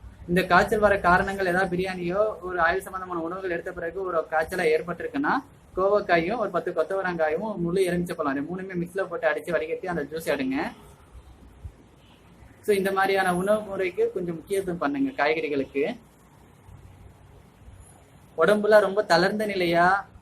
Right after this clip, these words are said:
ரொம்ப பலவீனமா இருக்கு அப்படின்னா, மஞ்சள் பூசணிக்காய் ஒரு நூறு கிராம் எடுத்துங்க. தோல், பழம், விதையோட சேர்த்து மிக்ஸில போட்டு அடிச்சு வடிகட்டி அந்த ஜூஸ் எடுத்துக்கலாம்.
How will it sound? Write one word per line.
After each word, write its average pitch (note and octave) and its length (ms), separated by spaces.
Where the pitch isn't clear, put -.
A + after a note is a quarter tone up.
ரொம்ப G3 320
பலவீனமா G3 520
இருக்கு E3+ 580
அப்படின்னா, E3+ 440
மஞ்சள் F#3+ 380
பூசணிக்காய் G3 440
ஒரு F3+ 100
நூறு D#3+ 220
கிராம் F3+ 240
எடுத்துங்க. D3+ 460
தோல், F#3+ 240
பழம், F3 260
விதையோட F3 300
சேர்த்து E3+ 240
மிக்ஸில E3 260
போட்டு D#3+ 220
அடிச்சு C#3+ 280
வடிகட்டி D#3+ 360
அந்த E3 140
ஜூஸ் D3+ 220
எடுத்துக்கலாம். C#3 680